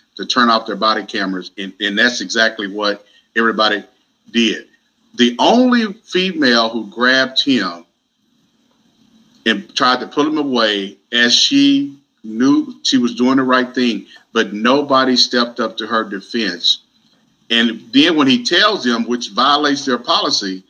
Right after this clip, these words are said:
"Turn off your body cameras," the first female officer you see, that's what she reached and does. So there is the power and control that these supervisors have over these officers to where if you don't do, if I don't do what my sergeant says, then,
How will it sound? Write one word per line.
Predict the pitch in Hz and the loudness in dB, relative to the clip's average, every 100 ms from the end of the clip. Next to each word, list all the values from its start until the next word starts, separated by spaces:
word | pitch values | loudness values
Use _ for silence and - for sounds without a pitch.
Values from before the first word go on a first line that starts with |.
| _ _ _ | _ _ _
"Turn | 165 160 | 0 2
off | 151 147 | 2 0
your | 120 | 0
body | 131 135 | 2 2
cameras," | 120 123 110 104 | 0 -4 -4 -6
the | 101 | -10
first | - 139 156 151 | -4 0 0 -2
female | 156 147 127 | -4 0 2
officer | 123 123 120 | 2 0 -4
you | 117 | -2
see, | 110 104 98 95 _ _ | 0 0 -4 -8 _ _
that's | 120 123 - | -2 -2 0
what | 120 | 0
she | 123 113 | 2 0
reached | 113 107 101 | -4 -6 -8
and | |
does. | 98 101 - - - | -6 -6 -6 -14 -8
So | - 143 127 - _ - _ | 0 2 2 -2 _ -20 _
there | 139 175 | 2 2
is | 151 | 2
the | 127 | -2
power | - 165 175 180 160 | -4 0 2 2 0
and | 143 139 | -2 0
control | 131 120 143 143 135 | -2 -2 -2 -2 -2
that | 113 | -4
these | - 123 120 | -2 0 2
supervisors | 135 127 110 107 101 98 | 0 -2 0 0 0 -6
have | 110 110 104 87 85 _ _ _ _ _ 120 | -2 0 0 -2 -8 _ _ _ _ _ 0
over | 139 147 | 2 4
these | 123 113 | 2 0
officers | 107 101 95 95 98 92 92 - _ _ - | 0 0 -2 -6 -6 -6 -10 -18 _ _ -6
to | 120 | -2
where | 123 120 117 110 - _ | 2 4 2 0 -8 _
if | - 160 | -6 -6
you | 135 | -2
don't | 190 175 139 | 0 0 0
do, | 175 170 | -2 0
if | 120 | 0
I | 139 | 2
don't | 151 | 2
do | 143 147 | 0 0
what | 131 | 0
my | 131 | 0
sergeant | 131 135 135 127 123 | 2 2 0 -2 -2
says, | 110 131 127 107 | -2 0 0 -2
then, | 101 101 92 | -4 -6 -6